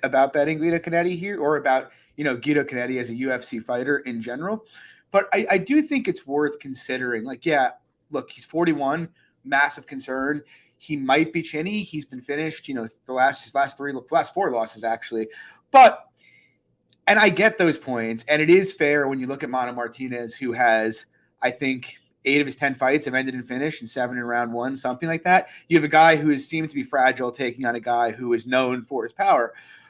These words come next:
But the other side of that coin is you look at the guys who have been finishing Guido Canetti. Kyung Ho Kang, not a bad loss. Marlon Vera, after he won the first round of that fight, not a bad loss. And Dana Batgerel, who looks like one of the best prospects in the division. And so I,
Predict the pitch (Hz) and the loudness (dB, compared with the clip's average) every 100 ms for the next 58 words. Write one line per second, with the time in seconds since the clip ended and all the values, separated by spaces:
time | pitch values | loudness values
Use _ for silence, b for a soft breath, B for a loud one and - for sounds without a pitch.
0 | B 277 - 294 320 - 170 135 127 - | B -2 4 6 6 4 2 2 0 -2
1 | 160 147 120 156 202 175 135 120 117 113 | -2 -2 -2 -2 -2 -4 0 2 2 2
2 | 120 110 107 127 135 110 101 113 - 113 | -6 -8 -8 -6 -6 -10 -6 -6 -6 -10
3 | 101 95 - 160 147 139 147 139 107 90 | -10 -8 -2 0 0 -2 -2 -4 -4 -10
4 | _ 113 120 113 117 110 110 104 104 - | _ -4 -2 0 -2 -4 -4 -8 -10 -14
5 | b - 127 131 131 156 196 135 123 139 | b -10 -4 -4 0 4 6 6 4 2
6 | 135 135 135 143 147 - 135 156 196 170 | 2 0 -2 -2 -2 -4 -6 0 0 2
7 | 117 - 120 113 117 117 113 117 117 117 | 0 0 -2 -2 -2 -4 -2 -4 -2 -4
8 | - B B B 180 180 226 190 175 214 | -6 B B B -2 2 2 4 4 2
9 | 165 147 135 139 185 180 147 151 147 131 | 2 2 2 -2 -4 -4 -6 -4 -4 -2
10 | 139 - 135 131 127 117 123 123 175 180 | -2 2 2 2 -4 -6 -10 -10 -6 -8
11 | 113 - B B B - 214 - 226 214 | -8 -18 B B B -2 0 4 4 4